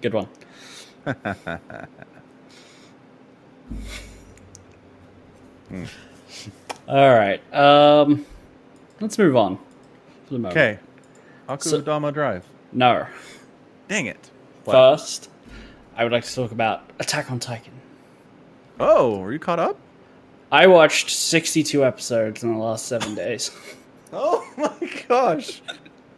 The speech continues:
Speaker 2: Holy crap. That is, um,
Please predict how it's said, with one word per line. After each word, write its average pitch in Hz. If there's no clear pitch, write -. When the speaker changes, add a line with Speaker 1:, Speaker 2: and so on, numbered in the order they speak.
Speaker 2:
Holy 339
crap. 226
That 247
is, 143
um, 113